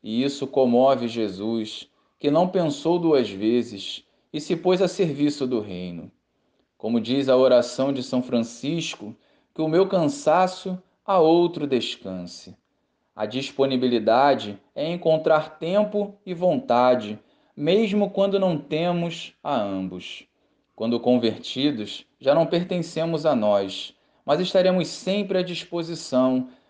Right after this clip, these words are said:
para edificar o reino dos céus. Descansar é necessário e é muito bom, mas servir por amor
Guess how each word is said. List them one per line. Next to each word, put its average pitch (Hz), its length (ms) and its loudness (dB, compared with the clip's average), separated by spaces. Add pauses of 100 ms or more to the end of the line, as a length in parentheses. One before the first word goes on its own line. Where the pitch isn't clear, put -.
(140)
para 180 260 6
edificar 175 640 2
o 139 40 4
reino 123 280 2
dos 107 200 -6
céus. - 720 -8 (640)
Descansar 123 840 0
é 127 80 6
necessário 131 840 2
e 143 80 6
é 139 80 6
muito 127 360 2
bom, 98 400 -6 (440)
mas 160 220 2
servir 160 560 -2
por 190 180 0
amor 135 560 2